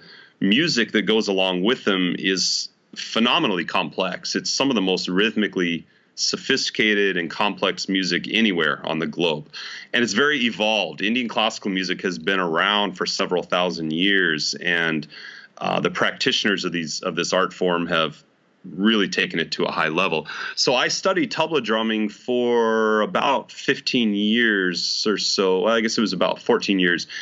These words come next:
And then in twenty eleven, my tabla guru, whose name, he was Pandit Sharda Sahai, he makes a brief appearance in, in the film,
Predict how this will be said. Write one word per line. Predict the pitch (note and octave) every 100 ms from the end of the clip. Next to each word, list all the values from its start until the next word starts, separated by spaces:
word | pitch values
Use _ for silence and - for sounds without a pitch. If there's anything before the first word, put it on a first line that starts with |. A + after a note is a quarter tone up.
| - - - -
And | A#2 C#3
then | C3+
in | A#2+
twenty | - E3 F#3+ E3
eleven, | B2 B2+ D#3 C#3 G#2+
my | G2+ G#2
tabla | - C#3 A2+ F#2
guru, | G2 B2 A#2 F2+ F2
whose | F#2+ F2+
name, | G2+ G2+
he | - A2
was | G2 -
Pandit | - G#2 -
Sharda | - G2 F2
Sahai, | - F2 G2 E2+ E2
he | F#2+
makes | F#2+ F2+ E2
a |
brief | D2+ G2 F#2
appearance | - - F#2 D#2+ -
in, | E2+ D#2 -
in | E2
the |
film, | D2 A2+ G2